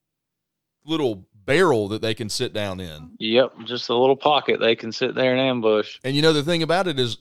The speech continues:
Speaker 1: from the top down, it doesn't look like it's that thick. I mean, you
Speaker 2: No.
Speaker 1: heard my, uh, my first guess,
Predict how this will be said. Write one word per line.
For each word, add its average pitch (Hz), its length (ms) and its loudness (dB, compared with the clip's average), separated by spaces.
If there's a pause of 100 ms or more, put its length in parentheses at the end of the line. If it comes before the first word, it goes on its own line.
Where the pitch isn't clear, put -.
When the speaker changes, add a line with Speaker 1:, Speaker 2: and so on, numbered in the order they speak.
Speaker 1:
from 143 200 -6
the 113 80 -6
top 165 360 -2
down, 156 340 0
it 110 100 -8
doesn't 139 280 -4
look 135 280 -2
like 101 220 -4
it's - 180 -14
that 117 240 -2
thick. 156 340 -6 (640)
I 143 60 0
mean, 139 100 2
you 160 100 0
Speaker 2:
No. 180 60 6
Speaker 1:
heard 185 200 6
my, 156 240 4
uh, 131 260 0
my 147 220 2
first 127 320 0
guess, 110 440 -2